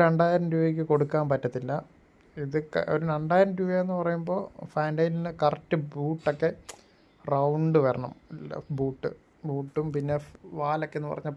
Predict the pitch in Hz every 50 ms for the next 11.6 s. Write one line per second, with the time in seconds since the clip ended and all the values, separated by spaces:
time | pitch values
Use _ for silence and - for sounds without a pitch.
0 | - - 143 143 - _ _ _ - 165 - - - - 165 147 139 135 131 131
1 | 131 131 - 139 151 - - _ _ _ _ _ _ _ _ _ - 143 160 160
2 | 190 185 180 170 175 175 175 165 - - 175 160 160 170 185 190 190 - 196 190
3 | 185 175 165 151 147 143 139 135 131 131 127 139 139 135 131 131 131 - 156 147
4 | 147 151 156 147 151 151 143 156 151 147 143 139 135 143 139 139 135 131 123 127
5 | 123 139 151 - - _ - - _ _ _ _ _ _ _ _ _ _ _ -
6 | - _ - 139 143 165 165 - 190 175 165 - 170 160 175 170 - - - 196
7 | 190 190 185 180 180 175 165 165 - 151 143 147 143 139 135 131 127 135 139 143
8 | 156 160 - - - - _ _ _ - 156 151 151 156 156 156 156 151 156 160
9 | 160 160 151 147 - 160 160 156 - - - - _ - 165 156 170 170 190 185
10 | 180 180 175 170 175 175 175 175 175 170 - - 170 160 156 156 156 165 165 160
11 | 156 156 147 156 151 - 151 143 139 139 - 139